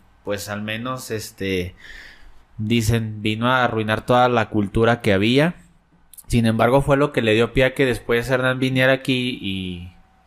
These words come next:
trajera todo, todo lo de el catolicismo y esto.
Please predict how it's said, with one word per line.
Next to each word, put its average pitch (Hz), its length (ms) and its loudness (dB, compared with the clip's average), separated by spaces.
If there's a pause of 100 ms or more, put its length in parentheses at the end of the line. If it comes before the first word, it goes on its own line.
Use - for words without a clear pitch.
trajera 107 600 0 (520)
todo, 117 360 0 (120)
todo 120 300 4
lo 127 200 2
de 98 420 0 (220)
el 104 160 0
catolicismo 113 840 0
y 107 120 2
esto. 120 420 0